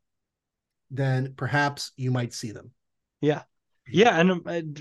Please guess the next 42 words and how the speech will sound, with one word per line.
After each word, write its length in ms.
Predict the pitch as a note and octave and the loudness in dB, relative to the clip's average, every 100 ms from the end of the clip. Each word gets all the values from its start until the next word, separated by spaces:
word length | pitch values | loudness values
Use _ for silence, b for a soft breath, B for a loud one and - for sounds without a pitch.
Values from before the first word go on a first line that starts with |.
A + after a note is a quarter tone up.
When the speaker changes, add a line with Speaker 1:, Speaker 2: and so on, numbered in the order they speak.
| D3+ | 0
Speaker 2:
really, 240 | D#3 G#3 | 4 4
the 100 | D#3+ | 4
Marino's 440 | D3+ D#3 E3 D3 B2+ | 4 6 6 4 2
the 80 | B2+ | -4
key 180 | - | -6
piece, 340 | A#2 C3+ A2+ - | -6 -4 -6 -2
right? 160 | A#2+ | -2
Like, 160 | A#2 A2+ | -2 -4
he, 220 | - C3+ | -4 -4
he's, 320 | B2+ D#3 B2+ | -2 -2 -4
he's 340 | D3 D#3+ F3 C3+ | -2 2 2 4
the, 140 | D#3+ | 2
of 240 | D3+ E3 D3+ | 4 2 4
those 260 | F3 F3 | 4 4
guys, 360 | C#3+ E3 B2+ C3 | 2 0 -2 -4
he's 260 | D3+ C#3 | -6 -4
the 80 | C3 | -2
most 320 | C#3+ C#3 C3+ | 0 -2 -2
important. 400 | C#3 C#3 F#3+ D#3 | -6 2 2 4
He's 240 | C#3+ D3+ C#3+ | 0 -2 0
the 100 | D3+ | 0
one 200 | C#3+ C#3+ | 0 0
who, 360 | C#3 C#3 C3+ C3 B B B | 0 0 0 -4 B B B
uh, 300 | - C#3 - - E3+ F#3 | 0 0 0 -4 -8 0
let 260 | F3 G3+ | 4 6
the 80 | G#3 | 6
Devils 380 | E3+ F#3+ F3 E3 | 4 4 4 4
have 180 | F#3 D#3+ | 2 2
a 60 | |
second 340 | D#3+ - E3 D#3 | 4 2 2 0
unit 300 | D#3+ D#3 C#3+ | 0 0 0
that 120 | C3+ | -2
they 120 | C#3+ | -2
could 200 | C3+ D3+ | 0 0
rely 340 | C3+ D3 C#3 | 0 0 -2
upon 260 | C3+ C3+ C3+ | -2 -2 0
entirely 560 | C3 A3 A3 G3 F3 E3 | 2 4 6 6 6 2
and 100 | D#3+ | 2
not 160 | D#3 | 0
have 160 | D#3 D3+ | -2 -4
to 100 | D3+ | -6
play 420 | - E3 D3+ C#3 | 0 2 2 0